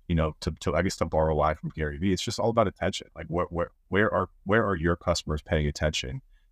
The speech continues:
Um, and how are they spending their time there? What type of content are they looking at? What type of actions are they taking? And then understanding what those actions are in the proper relationship too, right? So, like, TikTok is an emerging platform over the last two years that's garnered a lot of attention. I mainly do B two B.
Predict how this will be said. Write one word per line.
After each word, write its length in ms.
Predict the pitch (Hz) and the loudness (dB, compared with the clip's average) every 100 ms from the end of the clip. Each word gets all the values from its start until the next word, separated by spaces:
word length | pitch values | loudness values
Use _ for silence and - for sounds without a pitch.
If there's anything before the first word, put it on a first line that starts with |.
| _ | _
Um, 300 | 76 73 71 71 | -4 -2 -2 -4
and 120 | 76 | -4
how 240 | - 80 | 0 2
are 100 | 85 | 2
they 380 | 78 78 76 73 - | 2 0 0 -2 -6
spending 380 | - - 80 73 | -8 -2 -2 -2
their 100 | 71 | -6
time 300 | - 90 85 | 0 0 2
there? 220 | 87 82 | 2 2
What 200 | 78 80 _ - | -2 -6 _ -10
type 180 | - | -10
of 120 | - - | -10 -2
content 360 | 92 90 87 | 0 2 0
are 40 | 85 | -2
they 100 | 80 | -4
looking 300 | 80 - 80 | -6 -2 0
at? 180 | 78 | 0
What 120 | 82 - | -2 -10
type 140 | 73 - | -10 -2
of 80 | |
actions 360 | 85 - 82 - | -2 -2 -4 -4
are 80 | 76 | -4
they 100 | 80 | -4
taking? 480 | - 78 - 76 78 _ _ _ _ - | -2 -4 -2 -6 -6 _ _ _ _ 0
And 100 | 90 | 2
then 140 | 90 - | 2 2
understanding 640 | 90 85 - 85 82 76 | 0 0 0 2 2 0
what 180 | 82 80 | -2 -2
those 240 | 82 80 - | -2 -2 -2
actions 420 | 80 - 80 80 | -2 -2 -6 0
are 260 | 85 82 | 2 2
in 80 | 78 | 0
the 60 | 85 | -4
proper 360 | - 98 90 | 2 2 2
relationship 720 | 80 76 82 - 82 - 73 | -2 0 0 -2 -6 -4 -4
too, 240 | - 90 78 | -2 -2 0
right? 240 | 76 80 | 2 2
So, 140 | - 78 | 0 -2
like, 220 | 76 76 _ _ _ _ _ - | -2 -6 _ _ _ _ _ -4
TikTok 480 | 113 - 101 85 90 | -2 2 2 2 0
is 100 | 80 | -6
an 60 | |
emerging 380 | 80 85 80 76 | -2 -2 -2 -4
platform 400 | - 73 - 80 | -2 -2 -2 -10
over 80 | 76 | -8
the 80 | 73 | -2
last 260 | 73 - | -2 -4
two 140 | - 76 | -6 -2
years 340 | 90 82 76 | 2 2 2
that's 340 | 76 73 - - | -2 -2 -6 -6
garnered 300 | 78 73 76 | -4 -2 -2
a 60 | |
lot 140 | 73 - | -2 -4
of 80 | |
attention. 420 | - - 78 - - | -8 -4 -2 -4 -2
I 120 | 98 | 0
mainly 280 | 104 104 95 | 2 2 2
do 120 | 87 | 0
B 140 | 80 76 | -2 -4
two 80 | |
B. 200 | 76 69 | -4 -12